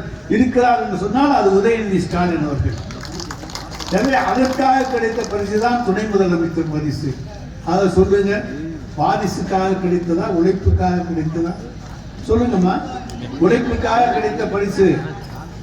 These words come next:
தலைவர் கலைஞருடைய பேரன் என்பதற்காக அல்ல, தளபதியினுடைய மகன் என்பதற்காக அல்ல,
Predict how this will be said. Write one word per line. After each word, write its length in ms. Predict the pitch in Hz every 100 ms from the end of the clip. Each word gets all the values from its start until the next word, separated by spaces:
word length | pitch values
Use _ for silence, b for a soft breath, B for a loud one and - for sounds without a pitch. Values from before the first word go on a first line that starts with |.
| - - - -
தலைவர் 440 | 175 226 220 190
கலைஞருடைய 600 | 196 247 254 247 240 226 208
பேரன் 360 | 214 247 254 254
என்பதற்காக 680 | 240 233 220 214 233 214 214
அல்ல, 200 | 208 208 196 - - - - - - -
தளபதியினுடைய 840 | 185 240 247 240 240 226 214 185
மகன் 360 | 185 196 254 254
என்பதற்காக 680 | 233 226 220 208 220 202 208
அல்ல, 520 | 196 202 185 151 -